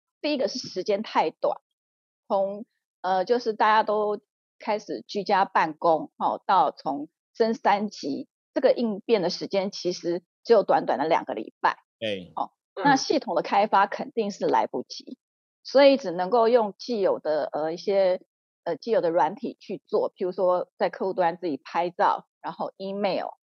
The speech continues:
Speaker 1: 哦，但，呃，系统程式修改也是有的，但是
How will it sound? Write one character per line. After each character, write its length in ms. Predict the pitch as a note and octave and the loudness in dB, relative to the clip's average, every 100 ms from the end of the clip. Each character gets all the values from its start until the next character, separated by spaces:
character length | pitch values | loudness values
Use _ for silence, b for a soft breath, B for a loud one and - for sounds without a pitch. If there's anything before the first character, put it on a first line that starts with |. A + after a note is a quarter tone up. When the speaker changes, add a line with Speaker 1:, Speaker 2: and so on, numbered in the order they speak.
| _ _ | _ _
Speaker 1:
哦， 120 | - - _ - | -14 -14 _ 0
但， 320 | C#4+ C#4 B3+ - | 4 4 2 0
呃， 280 | F#3+ F#3+ | -2 -2
系 180 | F#3+ D4+ | -2 -4
统 160 | B3+ D#3 | -4 -4
程 140 | - | -4
式 120 | A3 | -2
修 200 | A3 G#3+ | 0 0
改 140 | G3+ D#3+ | 2 2
也 140 | D3+ | 0
是 220 | - G3+ | -4 -6
有 180 | E3+ - | -2 -2
的， 100 | - D#3 | -2 -2
但 160 | G#3+ | -2
是 260 | A3+ G3+ | 0 -2